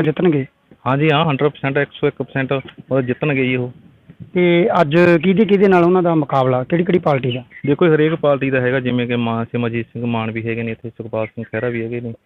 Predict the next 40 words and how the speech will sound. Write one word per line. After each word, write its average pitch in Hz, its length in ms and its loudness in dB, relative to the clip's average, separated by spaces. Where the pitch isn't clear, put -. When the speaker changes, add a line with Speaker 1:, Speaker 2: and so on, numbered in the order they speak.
Speaker 1:
ਜੀ। 120 80 -18
Speaker 2:
ਤੇ 117 360 -4
ਜਾਣੀ 113 240 -4
ਮੰਨ 113 180 -6
ਲਓ, 113 360 -4
ਅਹ, 120 40 -8
ਆਪਣੇ 117 380 -4
ਤੱਕੜੀ 113 380 -6
ਦੇ 117 120 -4
ਵੀ 113 160 -6
ਹੈਗੇ 117 180 -4
ਨੇ 113 100 -6
ਹਨਾ, 117 240 -8
ਜੋ 113 280 -6
ਅਕਾਲੀ 110 300 -6
ਦਲ 110 160 -6
ਦੇ 120 140 -6
ਆ 143 60 -8
Speaker 1:
ਜੀ। 120 120 -8
Speaker 2:
ਉਮੀਦਵਾਰ, 113 400 -4
Speaker 1:
ਦੋਨੇ 151 200 -6
ਅਕਾਲੀ। 127 180 -14
Speaker 2:
ਸਾਰੇ 117 220 -2
ਵੀ 117 160 -4
ਹੈਗੇ 113 180 -4
ਆ 123 40 -4
ਨਾ। 147 120 -6
Speaker 1:
ਜੀ। 131 180 -12
Speaker 2:
ਤੇ 120 360 -4
ਜਾਣੀ 127 280 -4
ਜ਼ਿਆਦਾ 139 220 2
ਰਿਸਪੌਂਸ 151 360 -2
ਸਾਡੀ 135 180 -2
ਪਾਰਟੀ 123 300 -2
ਨੂੰ 120 80 -6
ਵਧੀਆ 123 200 -6
ਮਿਲ 117 140 -4
ਰਿਹਾ 107 120 -6
ਹੈਗਾ 104 120 -10
ਜੀ। 113 140 -16